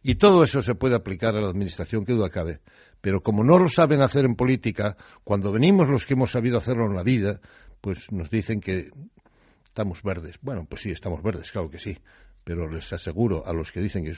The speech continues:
que estoy verde, que estoy aprendiendo, voy a aprender y que me falta muy poco para poder, eh, esto. Y que si un día los, eh, burgaleses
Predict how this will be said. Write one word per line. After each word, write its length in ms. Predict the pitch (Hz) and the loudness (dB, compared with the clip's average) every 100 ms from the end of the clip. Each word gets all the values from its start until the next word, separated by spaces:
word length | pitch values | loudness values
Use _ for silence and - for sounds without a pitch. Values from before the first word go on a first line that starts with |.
| - | -12
que 60 | 82 | -16
estoy 220 | - 104 | -4 -2
verde, 340 | 85 82 117 - - - - | -2 -4 -8 -12 -20 -20 -20
que 260 | - 87 92 | -8 -6 -6
estoy 260 | 90 - 107 | -8 0 0
aprendiendo, 520 | 107 98 87 92 104 | 2 -2 -2 -2 -4
voy 180 | 95 104 | -2 -2
a 40 | |
aprender 440 | 95 85 87 101 - | 0 -4 -2 -4 -4
y 80 | - | -12
que 120 | 92 | -8
me 100 | 82 | -6
falta 280 | - 98 104 | -6 -4 -2
muy 120 | 101 | -2
poco 300 | 78 85 101 | -2 -4 -4
para 200 | - 87 | -4 -4
poder, 360 | 80 92 95 - - - - - | -2 -2 -2 -6 -20 -18 -18 -10
eh, 320 | 95 90 85 | -4 -4 -4
esto. 180 | 80 - - | -8 -14 -6
Y 140 | 110 | -4
que 240 | - 101 | 0 -2
si 160 | - 120 | -2 -2
un 140 | 110 | -2
día 320 | 110 87 73 - _ _ - _ _ _ - - - | -2 -4 -8 -18 _ _ -20 _ _ _ -20 -20 -20
los, 580 | - 107 117 120 - - | -4 4 6 6 2 -2
eh, 640 | 117 110 107 104 101 95 95 | 2 4 6 4 4 2 2
burgaleses 840 | 104 101 110 117 - 78 - - | 0 2 2 2 0 -8 -8 -18